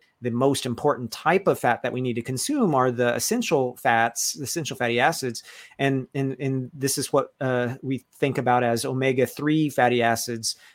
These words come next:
that are in such high supply in flaxseed, um, uh, chia seed, hemp seed. These our bodies cannot make.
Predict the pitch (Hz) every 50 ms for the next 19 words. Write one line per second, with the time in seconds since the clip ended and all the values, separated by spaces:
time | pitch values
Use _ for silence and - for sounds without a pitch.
0 | _ - 127 123 127 123 120 - - 131 127 123 131 139 - - - 160 143 139
1 | 139 - - 156 143 143 - - - - - 139 139 139 139 139 139 135 131 131
2 | 135 - - - 135 - - 143 131 127 127 127 127 127 123 123 - - 131 123
3 | 123 123 120 120 117 117 117 117 - - - 160 147 147 - - - - 160 147
4 | 143 139 139 131 135 - _ _ - - - _ _ - 131 127 127 123 123 123
5 | 123 120 120 123 - _ - 120 113 110 110 107 - - 160 151 147 139 - -
6 | 147 139 135 135 131 131 123 127 117 - _ - - _ _ - 156 160 165 -
7 | - - 143 135 127 123 123 120 117 117 113 - 143 156 165 165 143 127 - -
8 | - - - 127 131 127 127 123 117 - - - 143 160 208 202 135 104 - -
9 | 120 110 110 107 107 110